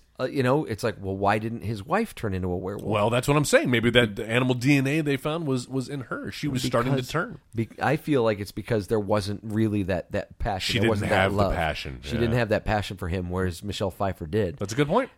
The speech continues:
Speaker 1: Did you think that was too much? That, like, at the end, Michelle Pfeiffer obviously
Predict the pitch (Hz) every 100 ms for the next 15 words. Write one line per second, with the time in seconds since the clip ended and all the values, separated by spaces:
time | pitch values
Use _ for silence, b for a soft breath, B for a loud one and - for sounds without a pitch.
0 | - 135 165 208 190 185 170 151 - 143
1 | 135 104 - 117 127 120 120 127 117 113
2 | - 127 - 120 107 101 92 - 107 101
3 | 98 113 95